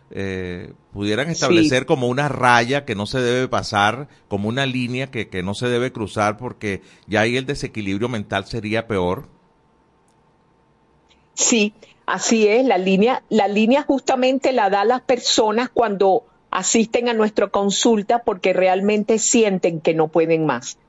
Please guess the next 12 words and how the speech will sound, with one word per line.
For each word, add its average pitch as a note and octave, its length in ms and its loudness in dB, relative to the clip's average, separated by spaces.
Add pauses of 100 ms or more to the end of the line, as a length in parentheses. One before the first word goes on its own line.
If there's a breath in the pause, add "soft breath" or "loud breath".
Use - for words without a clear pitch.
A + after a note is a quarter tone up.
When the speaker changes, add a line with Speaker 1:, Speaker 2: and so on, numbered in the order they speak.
(320)
Speaker 2:
Porque G#3+ 260 0
cuando G3 300 2
uno A3 220 4
los D4 160 2
examina G#3 680 2
y E3 60 0
conversa F#3 520 0
con A#3+ 200 0
ellas, G3+ 300 0
se F#3+ 220 2
da F#3 180 2
cuenta A3 580 0